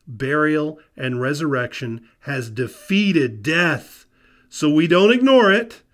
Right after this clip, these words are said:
We don't stick our fingers in our ears and whistle. We acknowledge it and say, "Well, yeah, there's such a thing as death,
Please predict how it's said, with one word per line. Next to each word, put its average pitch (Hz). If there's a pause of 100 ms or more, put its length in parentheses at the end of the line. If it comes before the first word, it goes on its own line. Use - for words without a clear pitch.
(240)
We 143
don't 202
stick 214
our 214
fingers 220
in 202
our 196
ears 202
and 196
whistle. 147 (280)
We 202
acknowledge 254
it 113 (380)
and 180
say, 208
"Well, 196 (120)
yeah, 185 (1000)
there's 190
such 202
a 175
thing 185
as 160
death, 127